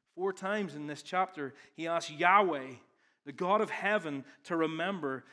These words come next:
A-, and now listen, when we see the idea of God remembering in Scripture, this is talking about God's intervention. This isn't, "God, would you just bring this to mind?" This is saying, "God, intervene. Remember your people. Remember me." See, Nehemiah's,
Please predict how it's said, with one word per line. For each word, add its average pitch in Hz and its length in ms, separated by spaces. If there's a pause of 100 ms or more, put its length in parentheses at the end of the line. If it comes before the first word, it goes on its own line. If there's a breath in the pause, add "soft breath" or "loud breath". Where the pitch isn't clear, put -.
(120 loud breath)
A-, 165 180
and 180 100
now 190 80
listen, 190 320
when 175 100
we 180 80
see 214 200
the 214 100
idea 185 280
of 160 80
God 170 220
remembering 147 480
in 123 60
Scripture, 160 520 (840 loud breath)
this 190 180
is 208 60
talking 202 260
about 147 200
God's 151 260 (100)
intervention. 147 640 (680)
This 175 160
isn't, 190 260 (800)
"God, 202 160
would 190 80
you 262 80
just 196 140
bring 170 180
this 165 140
to 143 80
mind?" 156 420 (240 loud breath)
This 185 160
is 202 100
saying, 170 240 (240 loud breath)
"God, 170 240
intervene. 202 800 (1120)
Remember 214 440
your 208 200
people. 196 400
Remember 220 500
me." 127 340 (680)
See, 214 120
Nehemiah's, 226 400